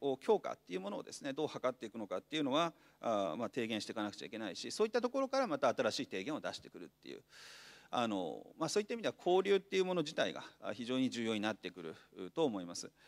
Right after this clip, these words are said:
やっぱりあの、まあ、そもそもアメリカの力自体は、あ、トランプになろうがそうでなかったとしてもですね、アメリカの力自体は相対的に落ちてるわけですよね。こういった中で先進国が協調していったり、いろんな国が協調して政策を、いずれにしても政策規範、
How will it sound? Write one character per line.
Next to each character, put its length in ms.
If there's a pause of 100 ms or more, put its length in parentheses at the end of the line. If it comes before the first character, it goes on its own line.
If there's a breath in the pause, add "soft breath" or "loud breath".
(560 soft breath)
や 80
っ 20
ぱ 100
り 60
あ 100
の、 520
ま 80
あ、 20
そ 140
も 100
そ 80
も 120
ア 60
メ 100
リ 60
カ 100
の 80
力 260
自 160
体 220
は、 280 (140)
あ、 80
ト 100
ラ 100
ン 40
プ 120
に 60
な 120
ろ 120
う 60
が 160
そ 140
う 40
で 80 (200)
な 100
か 80
っ 60
た 100
と 80
し 80
て 80
も 100
で 80
す 120
ね、 220
ア 60
メ 120
リ 60
カ 180
の 60 (100)
力 240
自 120
体 160
は 60
相 220
対 160
的 100
に 80
落 160
ち 40
て 60
る 60
わ 140
け 80
で 80
す 80
よ 100
ね。 180
こ 100
う 20
い 40
っ 40
た 80
中 200
で 60
先 240
進 220
国 160
が 100
協 220
調 160
し 80
て 80
い 40
っ 40
た 160
り、 120 (260 soft breath)
い 40
ろ 80
ん 60
な 80
国 160
が 80
協 180
調 180
し 100
て 100
政 260
策 200
を、 200
い 60
ず 60
れ 40
に 60
し 20
て 80
も 40
政 320
策 180
規 240
範、 240